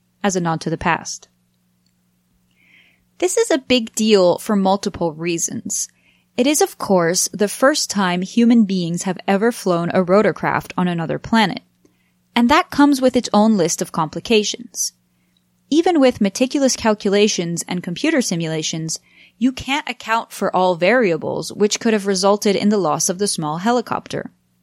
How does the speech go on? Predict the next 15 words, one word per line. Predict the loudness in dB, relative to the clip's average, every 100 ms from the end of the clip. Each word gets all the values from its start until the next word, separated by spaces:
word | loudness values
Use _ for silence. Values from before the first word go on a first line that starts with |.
| _ _ _ _ _ _
For | 2 4
example, | 4 2 0 -2 -10 -12 _ _ _ _ _ 0
gravity | 2 2 2 4
on | 6 4
Mars | 0 -2 -4 -2
is | -2 0
about | 2 0 0 _
one-third | 0 2 0 0 0 0 -2
that | -2 -2
on | -4 2
Earth, | 2 4 0 -8 -20 -20 _ -2
making | 0 0 0 -2
the | -2
craft | -2 -4 -6 -2
lighter, | 2 2 2 -4 -10